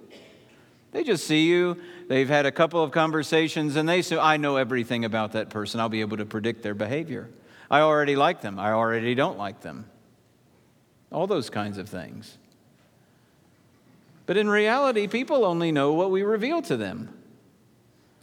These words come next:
And if that's true of human beings, how much more is that true of our great, eternal, immortal,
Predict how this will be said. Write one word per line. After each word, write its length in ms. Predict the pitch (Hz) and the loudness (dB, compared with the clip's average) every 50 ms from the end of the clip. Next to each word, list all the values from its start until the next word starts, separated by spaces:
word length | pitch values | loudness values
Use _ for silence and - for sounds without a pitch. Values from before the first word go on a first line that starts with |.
| _ _ _ _ _ _ _ _ _ _ _ | _ _ _ _ _ _ _ _ _ _ _
And 120 | - 180 208 | -2 -2 0
if 60 | 202 | 2
that's 240 | 233 254 262 254 - | 2 2 2 0 0
true 180 | - 262 240 | 0 2 2
of 80 | 233 208 | 2 2
human 320 | 208 233 233 233 233 214 | 0 -2 0 0 0 0
beings, 400 | 185 233 254 262 240 240 240 220 | 2 2 2 2 2 2 0 0
how 160 | 233 233 240 254 | 0 0 0 2
much 300 | 254 262 254 254 254 240 | 2 0 -2 -2 -2 -2
more 300 | 220 240 247 247 247 233 | 0 2 4 4 4 4
is 200 | 214 214 190 208 | 4 2 2 0
that 180 | 214 214 214 | -2 -2 -4
true 320 | - - 202 202 208 226 226 | -4 0 2 2 2 2 2
of 120 | 196 196 | 2 2
our 140 | 185 170 170 | 2 0 0
great, 640 | 139 127 151 160 175 180 196 208 233 226 - - - - - - - - | -2 -4 -2 0 2 2 2 2 0 -4 -6 -12 -20 -20 -20 -12 -6 -4
eternal, 760 | 160 160 - - - 196 190 196 202 202 208 214 226 226 - - - - | -2 -2 -2 -2 0 2 2 2 2 2 0 0 0 -2 -6 -10 -10 -4
immortal, 800 | 147 147 151 147 151 165 185 202 202 208 208 214 220 220 214 | -2 0 2 2 4 4 4 4 4 2 2 0 0 -2 -6